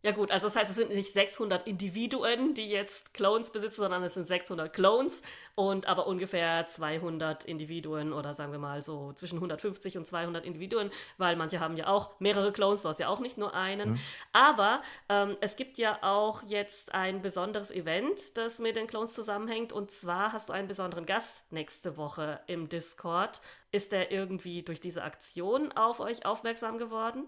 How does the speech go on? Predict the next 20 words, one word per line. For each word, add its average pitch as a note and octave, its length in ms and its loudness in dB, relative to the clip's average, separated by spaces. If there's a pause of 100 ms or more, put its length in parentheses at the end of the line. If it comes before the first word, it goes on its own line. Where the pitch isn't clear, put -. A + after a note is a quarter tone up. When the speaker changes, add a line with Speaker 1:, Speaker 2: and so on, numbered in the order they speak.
Speaker 2:
Bei A2+ 320 4
Artefakt, D3+ 640 0
ne, D#3 180 4
die, C#3 140 -4
die C3 160 2
halt A#2+ 100 2
hinter B2 180 -2
Clone B2 280 -2
X - 160 -2
stecken, F3+ 340 0
da C#3+ 60 0
gibt's B2+ 180 -2
ja C3 80 6
drei A#2 240 2
Gründer. G2+ 460 -2 (320)
Da A2+ 80 0
gibt's A2 180 -2
ja A2+ 80 4
den G2+ 180 2
Chris, - 560 2